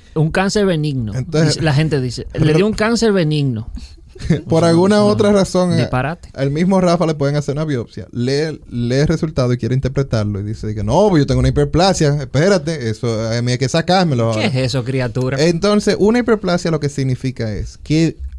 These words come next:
Speaker 2: del tejido normal hay más células, pero son normales las células. Entonces puede estar un poco grande, que en el caso de la próstata, es tanto así que es normal que se llama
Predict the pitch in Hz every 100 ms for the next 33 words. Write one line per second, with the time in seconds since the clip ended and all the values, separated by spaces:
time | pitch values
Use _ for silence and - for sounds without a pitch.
0 | - - 123 147 160 165 143 190 202 202
1 | 196 196 208 151 - - 131 135 127 139
2 | - - 135 123 113 - - - - 123
3 | 117 - 131 135 - - - 117 107 98
4 | 104 117 92 90 - 95 - - - -
5 | - _ _ _ _ - 113 127 127 -
6 | 113 113 113 117 113 120 135 180 165 135
7 | 117 110 113 110 123 139 147 131 139 123
8 | - 160 - 190 190 208 185 175 170 175
9 | 185 143 143 139 127 123 135